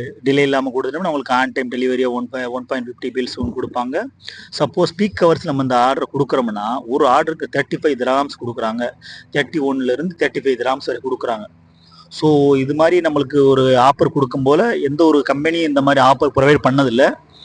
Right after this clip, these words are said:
So துபாயில வந்து ஃபர்ஸ்ட் டைம் இந்த நேம் கொண்டு வர்றதுக்காக இந்த கம்பெனி இந்த அளவுக்கு பண்றாங்க. அது என்னன்னு தெரியல, பார்க்கலாம். எந்த அளவுக்கு சம்பளம் கொடுக்குறாங்க, என்ன ஏதுன்றதை பார்க்கலாம். So இது கண்டிப்பான முறையில வந்து இருபத்தாறு நாள் வேலை பார்த்தாகணும்.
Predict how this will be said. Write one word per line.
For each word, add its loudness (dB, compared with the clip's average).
So 4
துபாயில 6
வந்து 6
ஃபர்ஸ்ட் 2
டைம் 2
இந்த 4
நேம் 4
கொண்டு 2
வர்றதுக்காக 4
இந்த 4
கம்பெனி 4
இந்த 4
அளவுக்கு 4
பண்றாங்க. 4
அது 4
என்னன்னு 2
தெரியல, 2
பார்க்கலாம். 4
எந்த 4
அளவுக்கு 4
சம்பளம் 4
கொடுக்குறாங்க, 4
என்ன 4
ஏதுன்றதை 4
பார்க்கலாம். -2
So 6
இது 6
கண்டிப்பான 2
முறையில 4
வந்து 4
இருபத்தாறு 4
நாள் 2
வேலை 6
பார்த்தாகணும். 2